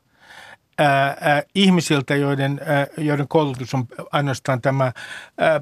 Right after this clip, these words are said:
perusasteen koulutus. Se on valtava luku. Katsotaan tätä suurta rakennemuutosta. Niin kuuskytluvulla meillä oli tämä ensimmäinen, ö, sodan jälkeinen suuri rakennemuutos,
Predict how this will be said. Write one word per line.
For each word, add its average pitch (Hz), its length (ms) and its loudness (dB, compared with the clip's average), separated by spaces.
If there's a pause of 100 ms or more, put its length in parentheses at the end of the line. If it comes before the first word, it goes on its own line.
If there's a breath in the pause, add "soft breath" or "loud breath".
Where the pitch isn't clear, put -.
perusasteen 135 640 0
koulutus. - 520 -8
Se 175 60 2
on 160 100 2
valtava 156 480 4
luku. 123 440 -6 (400 loud breath)
Katsotaan 269 500 2
tätä 170 500 2
suurta 185 440 2
rakennemuutosta. 135 1120 -4 (540 loud breath)
Niin 156 320 -2
kuuskytluvulla 175 720 2
meillä 151 360 4
oli 123 320 0 (380 soft breath)
tämä 131 440 2 (240)
ensimmäinen, 170 800 2
ö, 151 460 4
sodan 190 320 4
jälkeinen 147 440 4
suuri 147 320 4
rakennemuutos, 131 1000 0